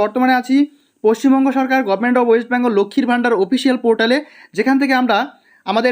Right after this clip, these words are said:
পেমেন্ট স্ট্যাটাস সম্পর্কে জানতে পারি। আমরা এই এপ্রিল মাসে টাকা পাবো কিনা সেই বিষয় নিয়ে already কয়েকটি ভিডিও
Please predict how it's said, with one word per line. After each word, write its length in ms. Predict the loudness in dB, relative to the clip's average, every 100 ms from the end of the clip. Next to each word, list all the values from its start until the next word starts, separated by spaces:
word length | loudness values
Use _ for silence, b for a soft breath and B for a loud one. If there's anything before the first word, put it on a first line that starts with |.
| 0
পেমেন্ট 260 | 2 4 2
স্ট্যাটাস 280 | 0 -4 -2 -2
সম্পর্কে 300 | -2 -2 -2 -2
জানতে 180 | -2 -2
পারি। 160 | -2 -4 b b b -4
আমরা 160 | -2 0 0
এই 80 | 0 2 0
এপ্রিল 200 | 2 0 0
মাসে 120 | 0 -2
টাকা 120 | -2
পাবো 140 | -2 -2 0
কিনা 140 | 0 0
সেই 140 | -2 -2 -2
বিষয় 220 | 0 2
নিয়ে 140 | 2 0 -2
already 320 | -2 -2 -2 -4 -6 B B
কয়েকটি 240 | -4 -2 0
ভিডিও 140 | 2